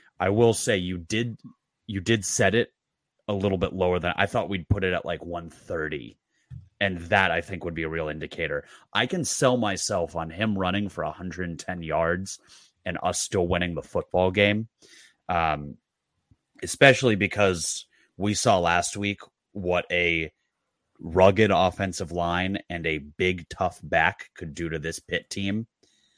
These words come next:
That was ugly. And we are going up against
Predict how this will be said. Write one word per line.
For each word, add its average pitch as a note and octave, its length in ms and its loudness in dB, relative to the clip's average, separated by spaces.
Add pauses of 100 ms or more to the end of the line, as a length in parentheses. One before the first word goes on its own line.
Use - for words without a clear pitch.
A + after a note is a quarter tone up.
(280)
That G#2+ 220 2
was F2 200 -10 (120)
ugly. D#2 520 -4 (280)
And E2 120 -10
we A2+ 180 4
are G2 80 6
going F#2 320 0
up F2 160 0
against F2 420 -2